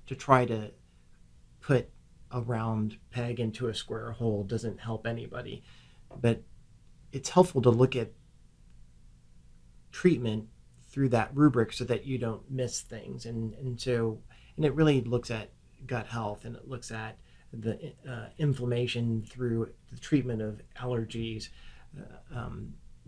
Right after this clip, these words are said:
I believe that illness really comes from two things. It's, and everybody has some degree of those two things, and that's toxicity and deficiency. And so sometimes toxicity is,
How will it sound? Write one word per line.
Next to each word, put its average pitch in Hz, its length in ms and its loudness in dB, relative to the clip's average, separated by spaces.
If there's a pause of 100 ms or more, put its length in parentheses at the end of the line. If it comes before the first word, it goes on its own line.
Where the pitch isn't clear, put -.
(380)
I 139 80 -2
believe 127 460 6
that 110 260 -2 (200)
illness 143 560 8
really 123 240 2
comes 135 540 2 (520)
from 123 240 4
two 185 200 10
things. 110 480 -2
It's, - 280 -12
and 127 280 0 (240)
everybody 135 360 8
has 113 340 0
some 123 380 4
degree 120 340 0
of 104 100 -2
those 117 240 -2
two 123 200 -4
things, 117 360 -10
and 117 80 -6
that's 117 220 -8
toxicity 117 720 -2
and 110 100 -6
deficiency. - 720 -4 (460)
And 110 180 2
so 113 260 2
sometimes 117 540 2
toxicity 117 920 -6
is, 107 480 -8